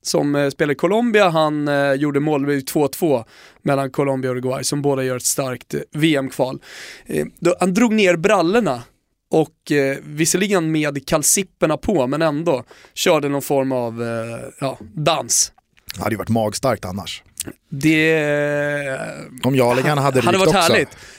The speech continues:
Speaker 1: Det fick mig bara att tänka på målgester, eh, s-, som, som är speciellt, speciellt med då sexuell underton här.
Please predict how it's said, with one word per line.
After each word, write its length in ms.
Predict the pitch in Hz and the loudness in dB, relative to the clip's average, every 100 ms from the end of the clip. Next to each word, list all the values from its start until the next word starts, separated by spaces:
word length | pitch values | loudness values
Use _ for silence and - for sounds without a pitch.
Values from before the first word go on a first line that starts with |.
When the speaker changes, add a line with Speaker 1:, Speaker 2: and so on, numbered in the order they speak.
| - | -2
Speaker 1:
Det 80 | 185 | 0
fick 240 | 262 247 | 2 2
mig 140 | 208 | 2
bara 100 | 190 180 | 4 2
att 60 | |
tänka 300 | 202 180 214 | 2 -2 -2
på 420 | - 156 131 120 110 - - | -2 0 0 -2 -10 -16 -12
målgester, 1120 | 165 175 196 160 156 240 233 - 151 131 135 - - | -2 2 4 2 2 0 0 -2 -4 -6 -8 -14 -10
eh, 260 | 160 135 127 | -8 -8 -8
s-, 340 | - - - - | -8 -8 -10 -8
som, 360 | - 151 139 | -4 -2 -2
som 160 | 127 156 | -2 -2
är 80 | 147 | -2
speciellt, 360 | - 143 151 | -2 0 0
speciellt 320 | - 160 160 - | -2 0 -2 0
med 200 | 139 127 | -2 -2
då 140 | 123 | -4
sexuell 580 | - 151 - 156 143 135 | -4 -4 0 0 0 0
underton 540 | 135 139 135 - 156 | 0 0 -2 -2 0
här. 180 | 123 123 | -2 -6